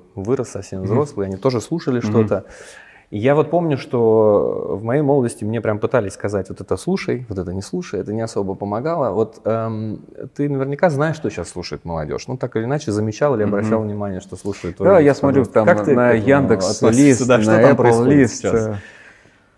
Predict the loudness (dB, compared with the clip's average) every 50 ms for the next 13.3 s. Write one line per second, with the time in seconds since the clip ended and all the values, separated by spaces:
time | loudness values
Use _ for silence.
0 | _ _ _ -12 -10 -10 -8 -10 -10 -12 -14 -18 -20 -20 -20 _ _ -20 _ _
1 | _ _ _ _ -20 _ _ -4 -2 0 0 0 -2 -4 -12 _ _ _ -12 -8
2 | -6 -4 -4 -4 -4 -6 -6 -8 -10 -12 -14 _ -18 -18 -18 _ _ _ _ _
3 | _ _ -20 -20 -20 -20 _ _ _ _ -10 -6 -6 -4 -4 -4 -4 -4 -4 -6
4 | -8 -10 -12 -14 _ _ _ _ _ _ _ _ _ _ _ _ _ _ -10 _
5 | 2 4 4 6 4 4 0 0 -4 -4 -4 -4 0 0 2 4 4 4 4 2
6 | 2 -2 -4 -8 -12 -16 -16 -8 -2 -2 -2 -2 -2 -4 -6 -6 -6 -10 _ -2
7 | 0 0 2 2 2 2 2 2 2 0 0 -2 -2 -4 -6 -6 -8 -10 _ _
8 | _ -8 -8 -8 -8 _ 0 0 0 0 0 -2 -2 -2 -2 -6 -4 0 0 0
9 | 0 0 -2 -4 -4 -2 -2 0 2 2 0 0 -2 -2 -4 -6 -8 -8 -8 -10
10 | -10 -10 _ _ _ _ _ _ _ _ _ _ _ _ _ _ -4 -4 -4 -4
11 | -4 -8 -2 0 0 0 2 0 0 0 0 0 -2 -4 -4 -4 -4 -4 -4 -4
12 | -2 -2 -2 -2 -2 -4 -4 -6 -6 -12 _ _ 0 0 0 -2 -6 -8 -6 -6
13 | -4 -4 -4 -6 -6 -8